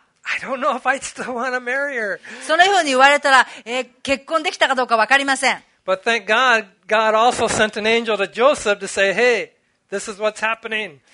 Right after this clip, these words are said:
Speaker 2: でも、素晴らしいことは、神様はその、言い名付けであった、婚約者であったヨセフというところにも御使いを送って、「こういうことが起こりますよ」っ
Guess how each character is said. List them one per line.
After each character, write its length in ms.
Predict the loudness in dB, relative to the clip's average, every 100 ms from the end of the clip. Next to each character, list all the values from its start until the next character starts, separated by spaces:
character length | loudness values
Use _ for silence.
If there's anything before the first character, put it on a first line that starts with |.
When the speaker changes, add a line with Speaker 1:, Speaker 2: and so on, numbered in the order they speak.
| _
Speaker 2:
で 140 | -6 2
も、 260 | 4 4
素 160 | 2 0
晴 100 | 2
ら 120 | 2
し 80 | 0
い 100 | -8
こ 140 | -8
と 100 | -2
は、 140 | -2 0
神 180 | -4
様 240 | -6 -6 0
は 160 | 0
そ 140 | -2 -6
の、 160 | -10 -10 -16
言 160 | -12 -4
い 40 |
名 140 | -4
付 220 | -4 -8 -4
け 20 |
で 100 | -4
あ 40 |
っ 60 | -2
た、 100 | -4
婚 220 | -2 2
約 140 | 2 2
者 100 | 0
で 80 |
あ 60 | 0
っ 60 | 2
た 140 | 0 0 -8 -2
ヨ 200 | 0 2
セ 200 | 2 -2
フ 120 | -4
と 140 | -8
い 200 | -6 -8
う 60 | -6
と 140 | -4
こ 100 | 0
ろ 140 | 2 2
に 100 | 0
も 200 | -2 -2
御 120 | -6
使 260 | -2 0 2
い 60 |
を 60 | 0
送 140 | -4
っ 20 | -10
て、 140 | -2
「こ 80 | 2
う 40 | 2
い 20 |
う 20 |
こ 80 | 0
と 120 | -2
が 80 | -2
起 60 |
こ 80 | -2
り 80 | -2
ま 160 | -2 -2
す 160 | 0
よ」 140 | 2
っ 20 | 2